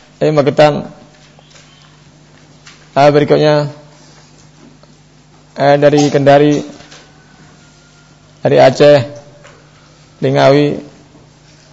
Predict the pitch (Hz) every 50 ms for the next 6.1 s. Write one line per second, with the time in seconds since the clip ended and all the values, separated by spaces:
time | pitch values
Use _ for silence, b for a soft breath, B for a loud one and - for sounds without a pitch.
0 | _ _ _ _ _ _ - - - - _ _ _ _ _ _ _ _ _ _
1 | _ _ - - - 156 147 143 139 143 120 147 147 139 135 131 117 - - -
2 | - - - - _ _ _ _ _ _ _ _ _ _ _ _ _ _ _ _
3 | _ _ _ _ _ _ _ - - - _ - _ _ - _ _ _ - -
4 | - _ _ _ _ _ _ _ _ _ _ _ _ _ _ _ _ _ _ _
5 | _ _ - - 135 143 143 135 143 143 - 143 147 151 151 151 147 - 101 -
6 | -